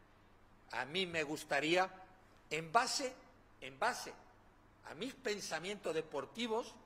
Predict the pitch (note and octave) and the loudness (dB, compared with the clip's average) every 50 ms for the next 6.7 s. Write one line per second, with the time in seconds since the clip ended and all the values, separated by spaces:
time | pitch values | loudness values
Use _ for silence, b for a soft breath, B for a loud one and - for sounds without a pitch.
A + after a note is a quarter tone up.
0 | - - - - - - - - - - - - - - - D3+ D3 C3 D3 E3 | -20 -20 -20 -20 -20 -20 -20 -20 -20 -20 -20 -20 -18 -8 -4 -2 -2 0 2 2
1 | F#3 F#3 F#3 F#3 F3+ F3 F3 E3+ D#3+ - D#3 D3+ D#3+ E3 E3+ - - - E3+ F3 | 4 4 4 4 4 2 -2 -4 -4 -2 2 4 4 4 2 2 -2 -8 -8 -8
2 | E3+ - - - - - D3 D#3 F3+ G3 F#3+ D#3 C3 - - - - - - - | -6 -6 -6 0 4 4 6 6 6 4 2 2 -2 -6 -8 -14 -18 -20 -20 -20
3 | - - - - - - - - - - - - - E3 F#3+ A3 A3+ G#3+ A#3 A#3 | -20 -20 -20 -20 -20 -20 -20 -20 -20 -20 -10 -4 0 2 4 4 4 4 2 0
4 | A#3+ A#3 - - - - - D#3+ E3 D#3+ - F3 D3+ - - F3 E3+ - - C3 | 0 -2 -4 -10 -6 0 2 4 4 4 2 0 0 0 0 0 0 -2 -4 -8
5 | F#2 - - - - - - - - - - - - - - - - - - - | -8 -10 -14 -20 -20 -20 -20 -20 -20 -20 -20 -20 -20 -20 -20 -20 -20 -20 -20 -20
6 | - - - - - - - - - - - A#2+ D#3 F3+ | -20 -20 -20 -20 -20 -20 -20 -20 -20 -14 -10 -8 -8 -8